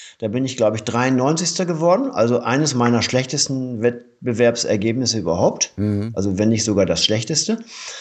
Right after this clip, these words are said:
Speaker 1: Und, ähm, ich bin aber zum Veranstalter hinterher gegangen und hab zu ihm gesagt, „Das war ein toller Wettbewerb. Ich hab eine Menge Spaß gehabt. Ich hab wieder eine Menge gelernt.“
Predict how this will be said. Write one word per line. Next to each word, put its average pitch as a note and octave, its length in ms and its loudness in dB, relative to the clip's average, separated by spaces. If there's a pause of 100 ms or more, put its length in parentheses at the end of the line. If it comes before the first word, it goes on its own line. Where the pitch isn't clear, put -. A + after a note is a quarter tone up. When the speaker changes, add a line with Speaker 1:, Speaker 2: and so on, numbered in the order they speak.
(360)
Speaker 1:
Und, D3 480 4
ähm, A#2+ 600 2 (340)
ich - 160 -12
bin F3+ 160 2
aber E3 160 4
zum D3+ 160 -2
Veranstalter D3+ 560 0
hinterher D3+ 380 0
gegangen E3 500 -2
und C3 240 -4
hab C#3+ 180 -6
zu - 80 -4
ihm C3+ 100 -2
gesagt, C3+ 300 -6 (260)
„Das A#2+ 160 -8
war A#2+ 100 -4
ein A#2 180 -12
toller F#3 360 0
Wettbewerb. A3+ 720 -2 (380)
Ich A#2 160 -4
hab C#3+ 100 -4
eine D3 140 4
Menge E3+ 260 2
Spaß D3+ 440 0
gehabt. G3 380 -6 (320)
Ich - 140 -2
hab D3+ 140 0
wieder D3+ 180 4
eine C#3 160 2
Menge D3 360 2
gelernt.“ E3+ 680 -2